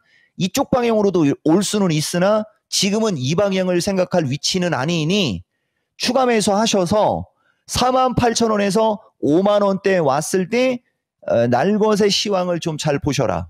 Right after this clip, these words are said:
그러면 좋은 결과 있을 수 있고 이런 주식을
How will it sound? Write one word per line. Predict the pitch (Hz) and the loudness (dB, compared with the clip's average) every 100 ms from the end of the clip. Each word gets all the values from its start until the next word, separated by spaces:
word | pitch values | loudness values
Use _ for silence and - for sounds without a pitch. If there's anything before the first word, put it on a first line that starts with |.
| _ _ | _ _
그러면 | - 156 151 208 240 233 _ _ | -2 0 2 2 0 -4 _ _
좋은 | - 156 175 165 | 0 2 2 2
결과 | 151 139 135 156 - | 2 2 2 0 0
있을 | 156 - 160 | -2 0 -2
수 | - | 0
있고 | 131 127 196 240 240 _ _ _ - | -2 0 2 2 0 _ _ _ -4
이런 | 127 175 226 262 262 | 2 2 2 0 -4
주식을 | - 185 - 170 - _ - - - 156 247 269 | -2 -2 -2 -4 -6 _ -6 -6 -4 0 2 0